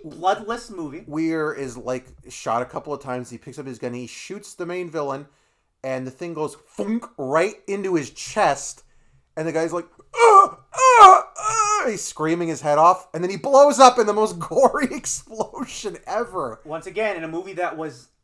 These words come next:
Speaker 1: almost entirely bloodless up to this
Speaker 2: Holy
Speaker 1: point.
Speaker 2: crap!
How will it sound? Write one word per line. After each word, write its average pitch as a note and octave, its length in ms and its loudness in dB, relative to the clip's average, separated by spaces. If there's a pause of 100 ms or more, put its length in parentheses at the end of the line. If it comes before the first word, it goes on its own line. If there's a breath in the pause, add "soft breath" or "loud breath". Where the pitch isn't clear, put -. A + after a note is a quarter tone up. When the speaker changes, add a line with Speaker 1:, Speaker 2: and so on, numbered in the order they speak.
Speaker 1:
almost F3 380 -16
entirely D#3+ 680 -12 (160)
bloodless D3+ 480 -8
up - 140 -6
to D3 80 -14
this C3+ 180 -12
Speaker 2:
Holy G3 100 -14
Speaker 1:
point. C3+ 180 -14
Speaker 2:
crap! - 840 -10